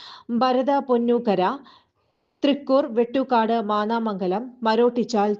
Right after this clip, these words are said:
തുടങ്ങിയ പള്ളികളിൽ നിന്നും കൂടാതെ ചേരുംകുഴി പള്ളിയിൽ നിന്നും മലങ്കര റേത്ത് പള്ളിയിൽ നിന്നും വിശ്വാസികൾ പങ്കെടുത്ത പദയാത്ര ജനസമുദ്രമായിരുന്നു. കിഴക്കൻ മലയോര പ്രദേശത്ത് ഇളക്കി മറിച്ചുകൊണ്ട് വിശുദ്ധ ജോൺ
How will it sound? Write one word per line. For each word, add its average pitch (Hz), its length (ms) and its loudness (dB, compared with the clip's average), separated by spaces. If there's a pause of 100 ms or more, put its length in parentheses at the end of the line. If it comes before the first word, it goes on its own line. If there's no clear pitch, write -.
തുടങ്ങിയ 202 380 2
പള്ളികളിൽ 202 600 2
നിന്നും 185 300 -4
കൂടാതെ 202 520 2 (400)
ചേരുംകുഴി 262 560 2
പള്ളിയിൽ 214 440 2
നിന്നും 180 360 -4
മലങ്കര 220 520 2 (140)
റേത്ത് 208 320 2
പള്ളിയിൽ 202 400 2
നിന്നും 185 340 0
വിശ്വാസികൾ 208 640 0
പങ്കെടുത്ത 196 640 0 (400)
പദയാത്ര 226 760 2
ജനസമുദ്രമായിരുന്നു. 202 1200 0 (600)
കിഴക്കൻ 277 480 2
മലയോര 254 420 4
പ്രദേശത്ത് 233 640 0 (140)
ഇളക്കി 226 360 0
മറിച്ചുകൊണ്ട് 202 600 0
വിശുദ്ധ 208 520 0
ജോൺ 202 300 0